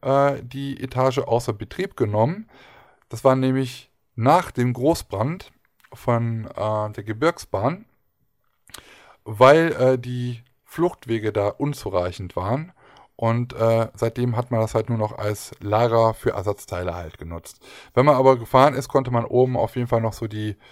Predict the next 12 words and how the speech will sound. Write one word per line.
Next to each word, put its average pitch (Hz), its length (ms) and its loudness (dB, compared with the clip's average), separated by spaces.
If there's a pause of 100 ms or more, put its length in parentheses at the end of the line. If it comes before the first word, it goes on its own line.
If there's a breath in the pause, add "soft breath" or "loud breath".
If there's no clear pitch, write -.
(120 loud breath)
anderen 107 560 0 (340)
Simulatoren 107 800 0
halt 95 200 -6
sehen, 95 400 -8
wenn 92 120 -8
man 95 140 -6
in 87 80 -10
der 92 80 -6
Kuppel - 420 -8
halt 90 220 -12
war. 85 160 -12 (1160 loud breath)
Ähm, 135 640 2